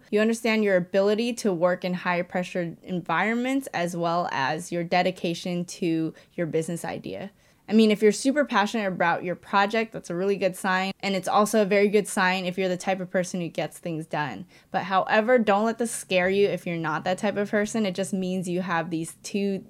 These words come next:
aspects that you need to work on. Number five, how much time and money will your business require?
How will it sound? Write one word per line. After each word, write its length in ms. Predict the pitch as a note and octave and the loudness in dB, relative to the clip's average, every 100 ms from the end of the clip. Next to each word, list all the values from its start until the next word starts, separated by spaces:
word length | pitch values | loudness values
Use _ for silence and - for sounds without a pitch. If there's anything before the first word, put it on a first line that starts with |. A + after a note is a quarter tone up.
| - | -6
aspects 460 | D#3+ D#3+ - E3 | -6 -4 -6 -6
that 120 | - E3+ | -4 -4
you 140 | E3+ | -2
need 220 | F3 E3+ | -2 -4
to 140 | - D#3+ | -6 -6
work 260 | D3 E3 | -6 -8
on. 260 | - - - - | -12 -12 -10 -2
Number 200 | A3 C4+ | 0 2
five, 320 | B3 G#3 - | 6 8 8
how 180 | - G#3+ | 6 2
much 240 | D4 - | 0 -2
time 320 | - G3+ G#3 | -2 0 2
and 160 | G3+ F3+ | 0 0
money 300 | F#3 G3+ G3+ | -2 0 0
will 220 | F3 F#3+ | 4 4
your 140 | F#3+ | 4
business 480 | F3+ E3+ F3 F3 E3+ | 0 -2 -2 -6 -6
require? 600 | F3+ - F3 E3+ F3 - | -8 -4 -2 -2 -4 -8